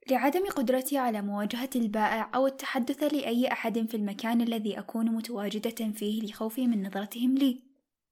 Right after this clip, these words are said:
ولرهبتي الدائمة من التعرض للنقد مهما كان شكله.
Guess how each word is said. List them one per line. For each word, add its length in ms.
ولرهبتي 540
الدائمة 480
من 180
التعرض 500
للنقد 580
مهما 260
كان 280
شكله. 360